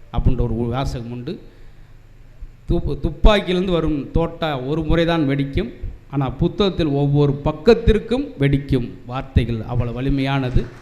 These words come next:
என்று சொல்லி இந்த சபையில் பெரிய நன்றியை சொல்லி, இதே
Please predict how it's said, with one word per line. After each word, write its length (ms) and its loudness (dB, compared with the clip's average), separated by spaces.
என்று 220 4
சொல்லி 340 2
இந்த 200 -4
சபையில் 460 -2
பெரிய 220 2
நன்றியை 380 -2
சொல்லி, 300 -6
இதே 180 2